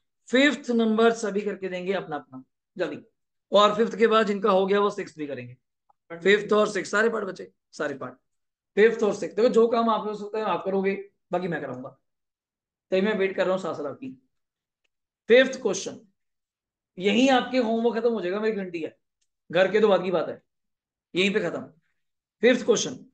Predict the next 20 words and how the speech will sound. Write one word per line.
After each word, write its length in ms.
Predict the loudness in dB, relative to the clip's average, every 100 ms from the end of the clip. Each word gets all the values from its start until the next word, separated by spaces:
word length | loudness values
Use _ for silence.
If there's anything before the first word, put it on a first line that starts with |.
| _ _ _ _ _ _ _ _ _ -20 _ _ _ 2
प्रॉफिट 440 | 2 6 6 6
दिए 200 | 2 2
हुए 240 | 2 0
हैं 420 | -2 -4 -4 -4 -4
partnership 500 | -4 -4 -8 -10 -4
के 120 | -2
six 300 | -2 -4 -4
years 240 | -2 -2 -2
के, 180 | -4 -2
firstly 340 | -2 -2 -2 -2 0
check 220 | 0 0
that 120 | -2
six 200 | -2 -4
year 120 | -2 -2
है, 220 | -6 -12 _ _ _ _ _ _ _ _
और 280 | 2 2 2
इसको 320 | -4 -2 -2 0
करना 240 | 0 -2
सीखो 320 | -4 -10 -16 -20 _ _ _ _
ऐसे, 320 | -12 -10 -12